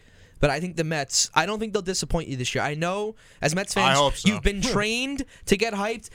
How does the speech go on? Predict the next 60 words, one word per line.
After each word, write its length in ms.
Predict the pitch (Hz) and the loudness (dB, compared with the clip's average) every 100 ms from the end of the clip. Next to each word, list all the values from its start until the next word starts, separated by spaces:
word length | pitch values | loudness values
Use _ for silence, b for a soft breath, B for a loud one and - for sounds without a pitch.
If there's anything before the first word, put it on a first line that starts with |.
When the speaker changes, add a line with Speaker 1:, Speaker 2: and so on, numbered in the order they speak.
| B | B
Speaker 1:
and 180 | B 160 | B 2
then, 160 | 175 175 | 2 -2
like, 220 | 170 160 | -2 0
conserve 720 | - 160 - - 180 208 185 | 0 0 0 0 -2 -4 -2
the 100 | 190 | -2
hype 320 | 165 196 185 | -2 -4 -4
because 320 | 175 - 156 | -6 -2 0
you're 80 | 156 | -2
just, 340 | 147 160 - 156 | -2 -2 -4 -2
you 120 | 160 | -2
know 160 | 156 170 | 0 -4
you're 140 | 180 | -4
gonna 120 | 170 | -2
get 120 | 165 | -4
heartbroken 600 | 135 147 156 - 185 185 | -2 -2 -2 -2 -2 0
in 80 | 165 | -2
the 160 | 156 147 | -2 -4
end. 280 | 151 190 196 B B B B | -4 -6 -10 B B B B
I 180 | 147 180 | 2 2
think 340 | 180 196 180 - | -2 -4 -4 -6
this 460 | 147 143 185 - | -2 -2 -2 -2
is 160 | 160 143 | -2 -2
the 80 | 151 | -4
year, 260 | 135 147 | -4 -4
though, 320 | 156 190 214 220 b b b b - | -4 -4 -6 -10 b b b b -2
where 240 | 151 156 | 0 0
you 360 | 143 170 170 - | -4 -6 -4 -4
legitimately 680 | 156 147 151 175 156 156 147 | -2 -2 -2 -4 -4 -4 -2
have 180 | 156 | -4
a 60 | 139 | -4
chance 360 | - 170 135 - | -2 -2 -2 -4
if 140 | 143 | -2
all 220 | 220 208 | -2 -2
goes 240 | 180 160 139 | -4 -4 -2
well. 320 | 156 104 - - | -4 -4 -12 -6
'Cause 120 | 190 185 | -2 0
even 200 | 285 311 | 0 -2
if, 160 | 285 | -2
like, 200 | 247 220 | -2 -2
a 60 | 180 | -4
guy 180 | 175 185 | -2 -2
like 180 | 185 160 | -4 -6
DeGrom 380 | 143 151 165 156 | -4 -2 -2 -4
gets 180 | 135 - | -4 0
hurt, 380 | 302 226 156 - b b b b b - | 0 0 -6 -12 b b b b b -2
like 120 | 151 | 0
he 40 | |
did 140 | 143 139 | -2 0
last 360 | 175 247 - | 0 0 -2
year, 160 | 160 143 | -2 -2
now 160 | 165 196 | -2 -2
you 160 | 214 | -2
have 180 | 185 170 | -2 -2
Scherzer 480 | - 247 294 180 135 | 0 0 -2 -4 -4
there 220 | 113 104 | -4 -2
still. 280 | - 139 101 | -2 -2 -2
Like, 240 | 120 120 | -4 -4
you, 160 | 170 175 | -4 -4
you 240 | 190 196 202 | -4 -4 -2
have, 400 | 220 262 220 | 0 -2 -6